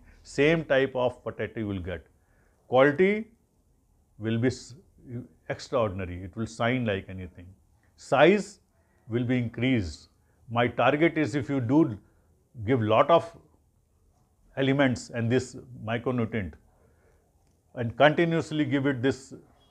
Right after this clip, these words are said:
waste decomposer, you will not surprise, and I will be also happy. You will get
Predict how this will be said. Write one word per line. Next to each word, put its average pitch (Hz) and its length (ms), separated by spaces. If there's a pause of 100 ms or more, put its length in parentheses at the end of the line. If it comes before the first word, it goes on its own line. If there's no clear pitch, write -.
(380)
waste 117 220
decomposer, 113 640 (1700)
you 107 60
will 107 160
not 127 220
surprise, 143 760 (520)
and 107 160
I 117 160
will 151 160
be 151 120
also 143 260
happy. 147 480
You 113 80
will 110 80
get 123 280